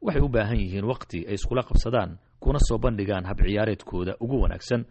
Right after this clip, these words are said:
"Waana inaan dib ugu laabannaa soo bandhigista ciyaarihii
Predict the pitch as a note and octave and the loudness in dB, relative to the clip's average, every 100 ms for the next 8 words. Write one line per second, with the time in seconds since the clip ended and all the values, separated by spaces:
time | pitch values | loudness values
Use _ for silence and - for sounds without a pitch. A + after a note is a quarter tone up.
0 | - A#2+ B2 D3+ C3 C3+ B2 D3+ A2+ F2 | 0 2 4 2 0 0 -2 0 2 4
1 | E2 E2 D#2+ - _ - - A#2 A2 A#2+ | 4 4 -6 -10 _ -10 -4 -2 -2 0
2 | D3 - E2 E2+ _ - A#2 A2+ B2+ G#2+ | -2 -4 -8 -10 _ -8 0 2 4 2
3 | G#2 | -2